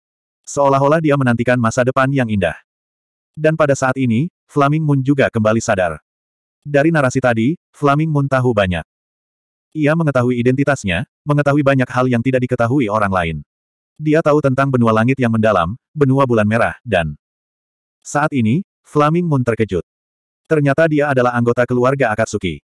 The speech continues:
Dia adalah raja benua bulan merah. Dan dia benar-benar muncul di benua langit yang mendalam karena alasan seperti itu. Memikirkan hal ini, ekspresi Flaming Moon menjadi sedikit rumit.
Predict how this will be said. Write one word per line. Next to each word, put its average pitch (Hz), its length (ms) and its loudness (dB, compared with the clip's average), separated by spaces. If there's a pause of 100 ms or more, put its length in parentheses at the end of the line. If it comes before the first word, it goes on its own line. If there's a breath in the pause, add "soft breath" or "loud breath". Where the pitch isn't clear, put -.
(100)
Dia 160 320 -2
adalah 127 240 2
raja 120 240 0
benua 117 320 2
bulan 139 240 2
merah. 95 320 -2 (320)
Dan 160 240 2
dia 147 160 4
benar-benar 127 400 0
muncul 135 320 2
di 127 80 0
benua 110 160 2
langit 117 320 0
yang 120 160 0
mendalam 110 240 2
karena 123 320 0
alasan 113 320 0
seperti 123 480 -4
itu. 78 160 -6 (1200)
Memikirkan 147 560 0
hal 139 120 0
ini, 127 320 0 (120)
ekspresi 151 480 -2
Flaming 131 280 0
Moon 127 160 0
menjadi 123 280 0
sedikit 113 400 -4
rumit. 95 240 -2